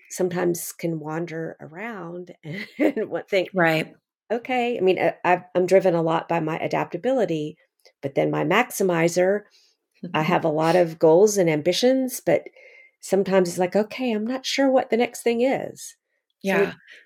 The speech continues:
Speaker 1: would all my strategic people just help me, please?
Speaker 2: <laughs>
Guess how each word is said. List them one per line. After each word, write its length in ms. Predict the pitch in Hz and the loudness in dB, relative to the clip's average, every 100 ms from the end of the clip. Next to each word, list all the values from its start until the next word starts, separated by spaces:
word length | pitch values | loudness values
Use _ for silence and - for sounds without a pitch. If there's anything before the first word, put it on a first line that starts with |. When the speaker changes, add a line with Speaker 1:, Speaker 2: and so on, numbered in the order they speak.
| _ - | _ 0
Speaker 1:
would 120 | 196 | 6
all 120 | 196 | 6
my 120 | 202 | 4
strategic 500 | 196 - 185 202 220 | 0 -4 -4 -2 -2
people 320 | - 214 220 226 | -4 -4 -6 -8
just 240 | 196 - | -12 -14
help 220 | 185 175 - | -10 -10 -10
me, 140 | 233 - | -14 -14
please? 360 | 269 294 - _ | -16 -16 -20 _
Speaker 2:
<laughs> 20 | _ | _